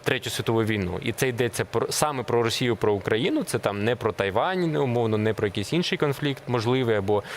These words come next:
е, діючий, це саме про Росію та Україну. І це прописано в Project дві тисячі двадцять п'ять, в консервативній візії, е, там, від якої Трамп відхрещується, звісно, але, е, там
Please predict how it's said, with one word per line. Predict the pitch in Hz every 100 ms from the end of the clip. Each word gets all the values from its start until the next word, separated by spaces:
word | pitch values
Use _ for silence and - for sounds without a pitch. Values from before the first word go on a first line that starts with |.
| - 151
е, | 107 104
діючий, | 107 123 117 - 110
це | -
саме | 120 143 131
про | 117 120
Росію | 113 110 127 120
та | 113
Україну. | 107 98 123 190 262 180 - 165
І | 127
це | - 175
прописано | 165 127 139 - 120
в | 110 -
Project | 123 113 104
дві | 110
тисячі | 110 -
двадцять | 98 104 -
п'ять, | 117 156 190 175
в |
консервативній | - 117 113 113 127 123 113 107
візії, | 131 123 110 104 95 - 156
е, | 101
там, | 95 104
від | 104
якої | 107 - 110
Трамп | 101 107 98 90
відхрещується, | 101 185 202 - 147 135
звісно, | 120 123 117 107
але, | 107 107 98 - - 156
е, | 101 101 101
там | - 98 95